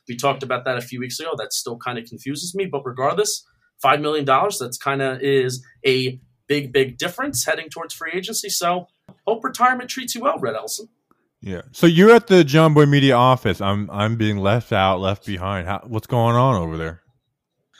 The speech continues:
Speaker 1: What's going on at the John Boy Media office is that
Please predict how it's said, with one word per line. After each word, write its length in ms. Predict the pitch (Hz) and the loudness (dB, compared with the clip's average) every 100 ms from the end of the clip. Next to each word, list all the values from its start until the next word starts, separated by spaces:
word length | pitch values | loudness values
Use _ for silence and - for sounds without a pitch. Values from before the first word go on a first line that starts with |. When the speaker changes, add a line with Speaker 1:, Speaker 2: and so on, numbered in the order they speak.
| _ _ _ | _ _ _
Speaker 1:
What's 200 | - 175 | -10 -4
going 220 | - 214 214 | 0 2 2
on 120 | 208 | -2
at 80 | 180 | -4
the 60 | |
John 260 | 151 175 175 | -2 -2 -2
Boy 140 | 175 | -6
Media 260 | 160 156 147 | -8 -8 0
office 480 | 147 151 175 175 143 | 0 0 -6 -8 -8
is 220 | 127 - | -10 -6
that 340 | 127 127 127 | -4 -4 -6